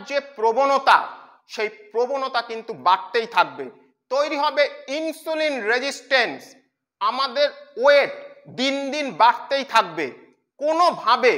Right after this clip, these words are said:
আপনারা কিন্তু এই ওয়েট কন্ট্রোলে আনতে পারবেন না, কারণ অটোমেটিক্যালি কিন্তু বিল্ড আপ হয়ে গেছে আপনাদের শরীরে ইনসুলিন রেজিস্ট্যান্স। আর ইনসুলিন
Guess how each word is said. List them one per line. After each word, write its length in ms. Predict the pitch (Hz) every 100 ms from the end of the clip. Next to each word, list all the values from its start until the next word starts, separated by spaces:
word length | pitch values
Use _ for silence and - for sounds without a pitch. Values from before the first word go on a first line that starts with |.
| - - - -
আপনারা 360 | 214 247 254 247 247
কিন্তু 300 | 233 240 233 233 _ 262
এই 100 | 294 254 - 190
ওয়েট 260 | 240 208 - - 233
কন্ট্রোলে 520 | 262 262 - 330 320 285
আনতে 220 | 262 254 254
পারবেন 320 | 202 190 208 190
না, 80 | 170 170 - _ -
কারণ 220 | 226 294 320 - - _ - 240
অটোমেটিক্যালি 680 | 254 349 359 381 370 339 330
কিন্তু 200 | 330 285 277 - 233
বিল্ড 260 | 302 320 320
আপ 60 | 294
হয়ে 180 | 254 240
গেছে 160 | 226 233 - 208
আপনাদের 340 | 214 214 214 -
শরীরে 300 | 202 202 202 - 247
ইনসুলিন 400 | 277 269 269 247 175 202
রেজিস্ট্যান্স। 480 | 233 - - 135 123 - _ -
আর 60 | 196 - 254
ইনসুলিন 440 | 311 - 359 339